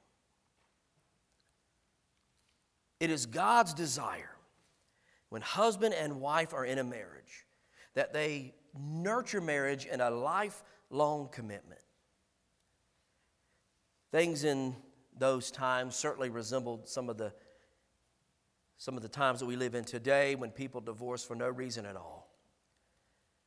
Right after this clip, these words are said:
I'll never forget, um, sitting down with Mister Russell Robertson and,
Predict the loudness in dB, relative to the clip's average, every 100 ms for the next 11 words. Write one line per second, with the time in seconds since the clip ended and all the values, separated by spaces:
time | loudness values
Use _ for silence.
0 | _ _ _ _ 4 4 4 0 -4 -6
1 | -2 -2 -2 -6 -18 _ _ _ _ -8
2 | -4 -4 -6 -4 -4 -2 -2 -2 -2 -8
3 | -8 -6 -2 -2 -2 -2 0 0 -2 -4
4 | -6 -6 -8